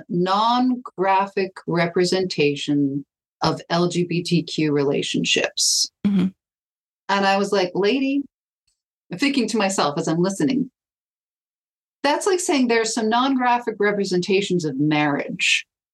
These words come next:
Speaker 2: Mm-hmm.
Speaker 1: And I feel like if you think that having L G B T Q characters in your book could be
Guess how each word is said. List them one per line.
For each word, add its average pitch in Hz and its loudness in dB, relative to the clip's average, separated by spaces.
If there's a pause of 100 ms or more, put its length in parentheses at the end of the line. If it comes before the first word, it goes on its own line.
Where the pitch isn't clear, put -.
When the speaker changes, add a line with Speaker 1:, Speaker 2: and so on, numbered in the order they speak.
Speaker 2:
Mm-hmm. 190 2 (680)
Speaker 1:
And 208 0
I 202 -2
feel 220 2
like 208 2
if 240 -2
you 262 0
think 285 -2
that 233 0
having 240 -2
L 214 0
G 240 0
B 226 0
T 202 -2
Q 185 0
characters 220 -2
in 202 0
your 180 0
book 208 -2 (1300)
could 208 0
be 240 0